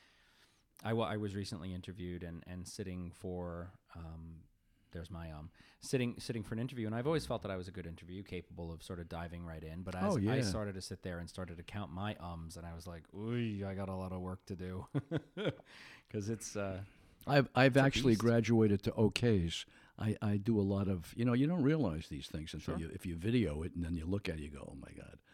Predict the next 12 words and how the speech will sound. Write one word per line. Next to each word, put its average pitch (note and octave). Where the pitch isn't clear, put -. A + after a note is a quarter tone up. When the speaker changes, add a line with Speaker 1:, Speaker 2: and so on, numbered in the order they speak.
Speaker 1:
Yeah. F2
Speaker 2:
You E2+
know, C#2+
I'm, D2+
I'm D2+
picking F2
at F2
my D#2+
ear F#2
or D#2+
something, E2+
or C#2+